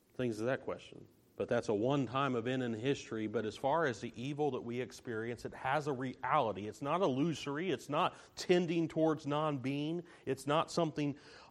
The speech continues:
unreal. It is something real. And it has a reality to us based upon the world that we live in. Uh, we don't. It,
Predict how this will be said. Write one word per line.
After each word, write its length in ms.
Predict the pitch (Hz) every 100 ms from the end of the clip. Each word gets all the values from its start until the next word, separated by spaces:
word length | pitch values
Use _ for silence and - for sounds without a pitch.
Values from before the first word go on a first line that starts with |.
| -
unreal. 760 | 185 208 156 127 110 107 160 185 - - _ _ _ _ -
It 120 | 135
is 120 | -
something 360 | 135 107 143 165
real. 380 | 240 156 90 - - _ _ _ _ _ _ _ _ _ _ _ -
And 180 | 147 147
it 140 | 147
has 460 | - 156 156 147 - - - -
a 120 | 143
reality 840 | 135 135 143 165 196 143 117 127
to 300 | 123 143 117
us 320 | 123 156 -
based 520 | - 113 147 165 - 156
upon 440 | 135 143 139 131 - - - -
the 80 | 135
world 580 | 117 127 143 147 127
that 120 | 127 127
we 140 | 127
live 320 | 113 120 104
in. 260 | 98 90 90 92 - - - _ _ _ - -
Uh, 320 | 107 101 95
we 180 | 95 110
don't. 240 | 110 117
It, 140 | 107